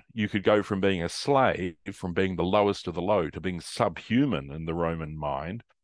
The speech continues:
to becoming a Roman citizen and, and suddenly moving up, um, much higher in the social ladder. So, yeah, it's, it's not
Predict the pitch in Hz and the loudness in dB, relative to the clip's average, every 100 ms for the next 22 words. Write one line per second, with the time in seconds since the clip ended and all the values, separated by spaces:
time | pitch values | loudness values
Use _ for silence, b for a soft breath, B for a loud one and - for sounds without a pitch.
0 | _ _ _ - 104 101 95 - 95 101 | _ _ _ -2 2 2 2 -2 -4 -6
1 | - - 92 87 87 85 85 - 90 85 | -10 -4 -2 -2 0 -2 -4 -4 -4 -6
2 | - 76 71 80 85 - - 82 82 82 | -10 -12 -10 -10 -10 -12 -10 -8 -4 -6
3 | 82 82 90 85 82 82 - - _ - | -4 -4 -2 -2 -2 -2 -2 -8 _ -10
4 | 76 - 104 117 - - 98 101 87 78 | -8 -8 -2 -2 -2 -4 2 4 2 -2
5 | 85 85 - 80 - 78 85 87 - - | -6 -6 -4 -4 -4 -4 -2 -2 -6 -4
6 | - 92 101 78 - 107 107 - - B | -2 2 2 0 0 -2 -2 -6 -12 B
7 | - 110 120 123 143 | -4 -2 0 6 6